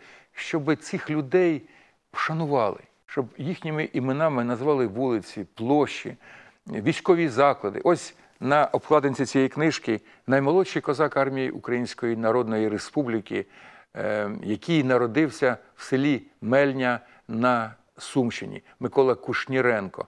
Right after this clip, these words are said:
Він тисяча дев'ятсот шостого року народження. Коли він у двадцятому році став до лав шостої січової дивізії, йому було чотирнадцять літ.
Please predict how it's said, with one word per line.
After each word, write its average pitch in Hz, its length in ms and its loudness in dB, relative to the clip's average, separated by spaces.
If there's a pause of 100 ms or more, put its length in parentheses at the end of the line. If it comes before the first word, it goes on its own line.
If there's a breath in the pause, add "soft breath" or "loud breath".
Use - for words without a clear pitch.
(280 soft breath)
Він 143 220 0
тисяча 165 480 -2
дев'ятсот 147 480 0 (280 soft breath)
шостого 175 800 2
року 165 320 0
народження. 160 640 0 (280 loud breath)
Коли 160 200 4
він 175 260 0
у 156 100 2
двадцятому 156 540 2
році 170 340 0 (460 loud breath)
став 156 440 2
до 143 100 4
лав 156 360 2 (180 loud breath)
шостої 135 540 0
січової 143 640 0 (200 soft breath)
дивізії, 131 540 0
йому 151 160 2
було 147 180 2
чотирнадцять 180 960 0
літ. 170 280 -2